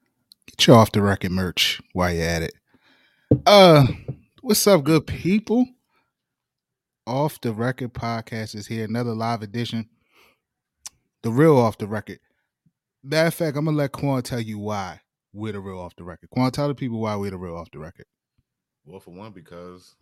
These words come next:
Speaker 2: we started this first. Off the Record.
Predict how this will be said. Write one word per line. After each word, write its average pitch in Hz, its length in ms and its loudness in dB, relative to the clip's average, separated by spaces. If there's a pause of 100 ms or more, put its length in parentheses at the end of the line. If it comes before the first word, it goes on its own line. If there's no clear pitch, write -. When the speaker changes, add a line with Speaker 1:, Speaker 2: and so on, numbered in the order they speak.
Speaker 2:
we 90 80 -20
started 98 400 -16
this 80 140 -20
first. 104 400 -18 (1160)
Off 80 180 -20
the 87 60 -20
Record. 95 340 -18